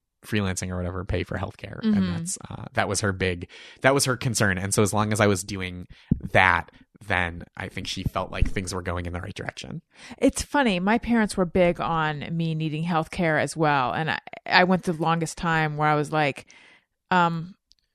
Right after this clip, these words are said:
Speaker 2: "This just seems like a racket." I don't think
Speaker 1: Yeah.
Speaker 2: I'm gonna, 'cause when you're young, you don't understand. You don't under-, like, they would always talk to me about, um, just, you just never know, and if this happens, blah, blah, blah, and just all sorts of pessimism.
Speaker 1: Of course.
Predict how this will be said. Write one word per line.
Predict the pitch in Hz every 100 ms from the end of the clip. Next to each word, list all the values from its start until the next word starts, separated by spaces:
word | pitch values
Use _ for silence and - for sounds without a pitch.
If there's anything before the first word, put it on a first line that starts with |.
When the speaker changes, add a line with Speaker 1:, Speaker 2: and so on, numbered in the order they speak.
| _ 190
Speaker 2:
"This | 220 -
just | 277 -
seems | 254 196
like | 175
a |
racket." | 160 143 190 151 - _ _ _ -
I | 214
don't | 233
think | 262 294
Speaker 1:
Yeah. | 285
Speaker 2:
I'm |
gonna, | 285 254
'cause | - 294
when | 330 359
you're | 359
young, | 277 339 349
you | 277 247
don't | 277 277
understand. | 254 240 - 240 214 185 160 180
You |
don't | 220 233
under-, | 226 226
like, | 240 226
they | 285
would | 294 254
always | 240 233
talk | 220 220
to | -
me | 202 202
about, | 139 143 170 165 156 - - - _ _ -
um, | 156 139 131 92 - - - - -
just, | 175 -
you | 185
just | 151
never | 160 151
know, | 208 226 214 208
and | 175 151
if | 147 -
this | 226
happens, | - - 147
blah, | 143 131
blah, | 131
blah, | 139 123
and | 131
just | 143 160
all | 117
sorts | - 117 -
of |
pessimism. | - - - 107 -
Speaker 1:
Of |
course. | 110 113 92 -